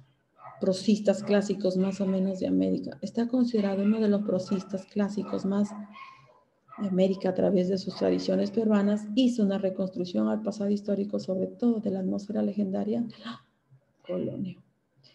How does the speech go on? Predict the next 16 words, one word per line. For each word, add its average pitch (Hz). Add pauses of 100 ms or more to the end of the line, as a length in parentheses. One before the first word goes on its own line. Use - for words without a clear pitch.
(400)
A 254
continuación, 285 (160)
vamos 247
nosotros 214
a 208
analizar, 226 (760)
eh, 190
la 185
tradición 190 (220)
a 208
Rincón, 196 (1500)
Quita, 214 (840)
Calzón. - (1000)
Eh, 208
en 262
esta, 359